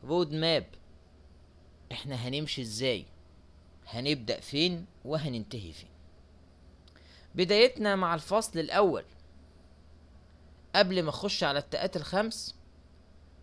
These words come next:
قبل ما أكلم حضرتك عن استراتيجية مهمة جدًا من استراتيجيات تطبيق كايزن والإدارة الرشيقة،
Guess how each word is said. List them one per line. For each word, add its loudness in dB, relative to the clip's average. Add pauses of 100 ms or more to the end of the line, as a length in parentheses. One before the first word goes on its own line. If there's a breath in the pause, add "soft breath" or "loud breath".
(180)
قبل 2
ما -2
أكلم 0
حضرتك -2
عن -6
استراتيجية -2
مهمة 0
جدًا 2 (1000)
من -8
استراتيجيات 0
تطبيق -2 (120)
كايزن 2
والإدارة 0
الرشيقة، -4